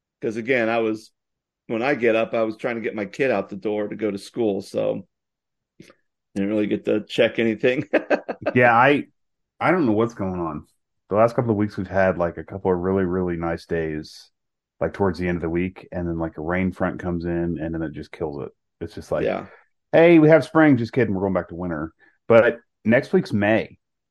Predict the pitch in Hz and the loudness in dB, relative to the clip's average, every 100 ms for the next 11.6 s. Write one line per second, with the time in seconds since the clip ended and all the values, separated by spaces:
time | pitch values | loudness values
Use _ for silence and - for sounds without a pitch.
0 | _ _ _ _ _ _ _ _ _ 110 | _ _ _ _ _ _ _ _ _ -2
1 | 107 104 104 120 123 123 104 101 101 104 | 0 2 4 4 2 -4 -8 -8 -2 0
2 | 98 101 98 101 87 85 - 87 98 - | 0 0 -2 0 0 0 -6 -10 -8 -8
3 | 92 - - 92 87 85 82 - 92 85 | -8 -10 -6 -6 -2 -4 -4 -6 -4 -2
4 | 80 85 - 78 - 82 80 - _ _ | -2 -2 -4 -6 -4 -6 -6 -12 _ _
5 | _ _ _ _ _ - 120 113 110 95 | _ _ _ _ _ -2 -2 2 2 2
6 | - 92 90 95 - 95 90 78 - 92 | 0 -6 -4 -6 -4 -6 -4 -6 -2 2
7 | 92 85 80 - - 95 95 - 95 85 | 2 0 -6 -10 -6 -4 -4 -4 -6 -6
8 | - - - _ - 90 90 87 80 - | -8 -20 -20 _ -8 -6 -4 -4 -6 -8
9 | - _ _ _ _ _ _ _ _ _ | -14 _ _ _ _ _ _ _ _ _
10 | _ 113 117 117 110 - 127 - 120 107 | _ 2 6 6 4 0 -2 2 2 2
11 | 98 87 87 107 90 | 0 -4 -2 -4 -4